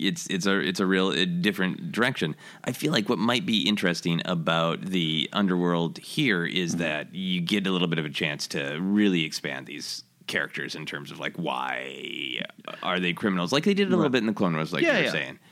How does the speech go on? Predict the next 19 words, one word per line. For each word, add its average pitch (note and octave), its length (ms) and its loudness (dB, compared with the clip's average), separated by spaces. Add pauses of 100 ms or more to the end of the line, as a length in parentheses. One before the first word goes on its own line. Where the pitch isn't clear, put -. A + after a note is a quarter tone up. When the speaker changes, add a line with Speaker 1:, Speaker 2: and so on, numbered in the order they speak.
(140)
Speaker 1:
But A2+ 80 2
they B2 80 6
get C3 140 4
a B2 40 2
little G2+ 140 6
bit F2 120 2
more D#2+ 160 2
into, D2 240 -4
like, C#2+ 360 -2
who D#3 140 2
they A2+ 140 6
are, D2 160 -2
why F2+ 160 2
do E2+ 80 0
they D#2+ 60 0
make C#2+ 180 -4
these - 200 -10
Speaker 2:
Right. E2+ 180 0
Speaker 1:
choices? - 240 -10